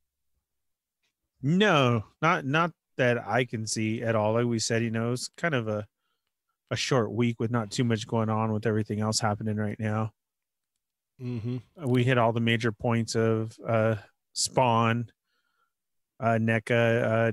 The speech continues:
Speaker 1: Di-, Diamond Select. Um, a lot of people have been getting their, uh,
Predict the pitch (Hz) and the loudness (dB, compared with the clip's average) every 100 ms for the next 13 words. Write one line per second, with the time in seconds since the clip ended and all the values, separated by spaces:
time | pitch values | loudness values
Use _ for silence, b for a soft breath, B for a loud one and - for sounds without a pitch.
0 | 117 135 135 143 127 127 131 120 120 117 | 0 2 2 2 0 0 0 -2 0 2
1 | 117 - - 117 113 110 110 107 110 _ | 2 0 0 2 4 2 0 -4 -10 _
2 | _ _ _ _ b b - 123 123 131 | _ _ _ _ b b 0 2 2 0
3 | 127 131 127 123 120 120 - 120 117 120 | 0 2 2 4 2 0 0 2 2 0
4 | 117 117 117 117 117 113 113 110 110 107 | 0 0 2 2 2 4 4 2 2 0
5 | 107 113 - _ _ _ _ _ _ _ | -2 -4 -10 _ _ _ _ _ _ _
6 | _ _ 117 110 107 104 104 104 101 | _ _ 0 2 2 2 0 0 -2